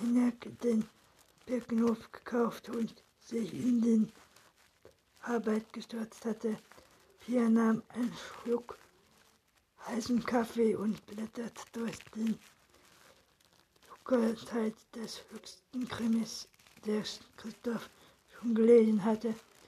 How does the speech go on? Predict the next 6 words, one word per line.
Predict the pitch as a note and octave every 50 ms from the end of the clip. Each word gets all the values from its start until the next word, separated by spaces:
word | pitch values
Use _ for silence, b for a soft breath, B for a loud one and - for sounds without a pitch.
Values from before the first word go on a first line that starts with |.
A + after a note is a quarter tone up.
| b b b b b b b _
Sie | - - -
überlegte | - A3+ B3 A#3+ A#3 B3 B3 B3+ B3 - - B3+ A#3
die | - - A#3+ -
Artikel | - - - _ - B3+ C4 C4+ - C4 B3+ A#3
und | - A#3 A#3+ A#3 A3+ A3 - G#3
wich | A3+ A#3 G#3+ - - - -